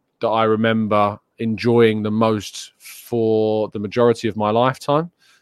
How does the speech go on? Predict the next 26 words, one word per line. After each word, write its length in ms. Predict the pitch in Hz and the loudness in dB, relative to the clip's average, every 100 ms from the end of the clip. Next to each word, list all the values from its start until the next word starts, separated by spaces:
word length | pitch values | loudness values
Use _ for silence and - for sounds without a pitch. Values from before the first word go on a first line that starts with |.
| _ | _
And 120 | 101 101 | -10 -6
I 40 | |
know 180 | 104 98 | -4 -4
for 120 | 107 | -2
those 200 | 101 92 | -2 -2
that 120 | 95 | -4
are 100 | 98 | 0
older 240 | 101 104 98 | 0 0 -4
than 160 | 98 | -4
me 120 | 101 | -4
will 140 | 98 92 | -4 -4
have 240 | 101 95 | -6 -8
plenty 300 | 113 104 98 | -8 -8 -10
of 60 | 92 | -8
seasons 340 | 110 98 95 | -4 -4 -6
that 80 | 98 | -8
they 120 | 104 | -4
remember 340 | 104 104 98 107 | -4 -4 -2 -2
a 20 | |
lot 180 | 107 107 | -2 -2
more 140 | 104 | -4
fondly 500 | - 127 120 110 107 | 2 2 4 2 0
than 140 | 101 | 0
this 200 | 107 110 | -2 -2
one. 220 | 120 135 120 | -2 -2 -2
But, 240 | 104 | -4